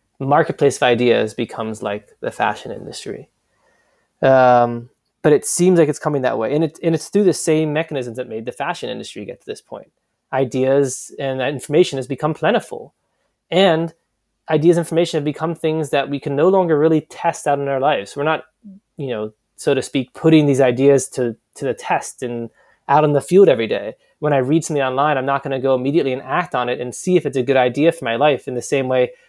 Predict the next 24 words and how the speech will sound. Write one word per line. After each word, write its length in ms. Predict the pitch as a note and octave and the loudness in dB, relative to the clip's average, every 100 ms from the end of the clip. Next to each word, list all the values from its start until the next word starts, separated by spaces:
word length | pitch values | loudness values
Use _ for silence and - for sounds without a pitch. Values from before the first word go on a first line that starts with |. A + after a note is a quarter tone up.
| _ _ | _ _
that 140 | D3 | 0
I 20 | C3 | 2
used 360 | B2+ C#3+ - | 2 0 -2
to, 240 | C3 B2 A#2+ _ _ _ | -4 -4 -6 _ _ _
you 140 | D3+ B2 | -4 -2
know, 160 | A2+ | -2
not 180 | A2+ A#2 | -6 -8
me, 200 | B2+ A#2 | -6 -4
but 260 | A2+ B2+ C#3 | -4 -6 -6
my 140 | A#2+ | -4
ancestors 480 | B2+ C#3 B2+ - A#2+ | -2 -2 -6 -8 -6
used 160 | B2 - | -4 -2
to 60 | |
go 200 | B2+ C#3 | 2 4
and 160 | C3+ C3 | 4 0
test 320 | - D#3 - | -2 -2 2
out 260 | C#3 C#3 C3+ | 2 2 -2
their 140 | B2 | -2
shoes 380 | - F#3 E3+ C3 | 0 2 2 2
in 80 | C3 | -4
the 80 | |
field 280 | C3 G3 G#3+ | -2 4 4
every 200 | - A2+ | 4 -2
day. 240 | G#2+ G#2 | -6 -8